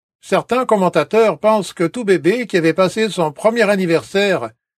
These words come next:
était considéré comme ayant deux ans. Quand un bébé avait treize mois, on le considérait comme étant âgé de deux ans. Il allait vers sa deuxième année, ce qui fait qu'il s'est contenté de tout ramener à ce niveau. D'autres disent non.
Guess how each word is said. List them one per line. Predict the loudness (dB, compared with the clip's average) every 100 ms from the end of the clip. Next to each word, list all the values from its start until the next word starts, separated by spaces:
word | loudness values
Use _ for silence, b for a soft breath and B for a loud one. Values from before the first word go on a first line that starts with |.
| _
était | -2 0 0
considéré | 0 -2 0 0 2 0
comme | 0 0
ayant | 2 2 2
deux | 2 2
ans. | -2 -6 _ _ _
Quand | -6 -2 -2
un | 0
bébé | 0 2 2
avait | 0
treize | -2 -2 -2
mois, | -2 -2 -4 _ _ _
on | -2
le | 0 2
considérait | 0 0 0 0 2 0
comme | 0 0
étant | 0 0
âgé | 0 2 2
de | 2
deux | 2 0 0
ans. | -4 -6 _ _ _ _ _
Il | -2 0
allait | 2 2
vers | 0 0
sa | -2 0
deuxième | 0 0 -2
année, | -4 -6 -10 -14 _ _ _
ce | -4 -2
qui | -2
fait | -2 0 0
qu'il | -2 -6
s'est | -2 0
contenté | 0 2 0 0 0 0
de | 0
tout | 0 2
ramener | 2 2 2 2
à | 2
ce | 0
niveau. | 0 2 0 0 -6 _ _ _ _ -2
D'autres | 2 2 2 -2
disent | -2 -4 -2
non. | 0 0 -2